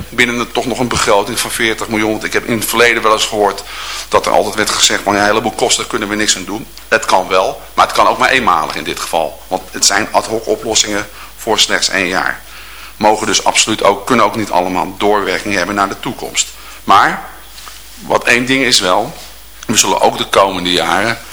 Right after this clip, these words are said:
in de organisatie pas op de plaats moeten maken. Dus dat moeten we ook naar kijken. En daar is al eigenlijk door de, het college, is er eigenlijk al invulling gegeven,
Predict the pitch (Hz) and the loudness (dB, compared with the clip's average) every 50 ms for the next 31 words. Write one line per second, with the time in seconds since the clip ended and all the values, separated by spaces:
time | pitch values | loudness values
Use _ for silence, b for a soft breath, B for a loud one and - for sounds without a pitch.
0 | B B B B B - 113 107 92 82 104 101 90 95 90 - - 92 90 90 | B B B B B -2 -2 0 0 2 2 2 2 0 0 0 0 0 0 0
1 | - - 117 - - - - - - - - - 147 143 131 113 - - 87 85 | 0 -2 -2 -2 0 0 0 0 -2 -4 -2 2 4 4 4 2 0 -4 -6 -8
2 | - 78 - - - - - - - - 87 92 90 - - - - 104 101 - | -8 -6 -4 -4 -6 -6 -10 -12 -12 -10 -6 -2 -2 -2 -2 -2 -4 -4 -4 -4
3 | - - - - - 101 113 110 104 113 95 117 131 131 - - - 117 104 98 | -12 -16 -18 -14 -12 -12 -10 -8 -4 0 2 2 2 0 -4 -10 -4 -2 -2 -2
4 | - - 92 95 98 90 92 - - - B B B B - 107 113 113 104 98 | 0 -2 -4 -4 -4 -4 -6 -8 -8 -10 B B B B -4 2 2 2 4 4
5 | 113 113 - 110 113 113 - 107 104 95 104 110 104 107 107 107 - - B B | 2 2 2 2 2 2 4 2 2 0 -2 -6 -4 -2 -2 -2 -2 -2 B B
6 | B B B B B B B B B - - 127 120 120 123 117 - - - - | B B B B B B B B B -2 0 4 4 4 4 4 2 0 -2 -8
7 | - - - 160 170 - - 156 117 123 113 107 - - 101 - - 113 113 120 | -16 -2 2 4 4 4 4 4 4 4 2 2 2 0 -2 0 0 -2 -2 -2
8 | - - - 113 110 101 - - - - 110 98 98 98 - 107 107 101 | -4 -2 -2 0 0 0 -2 -2 0 2 2 2 2 0 -2 -4 -4 -6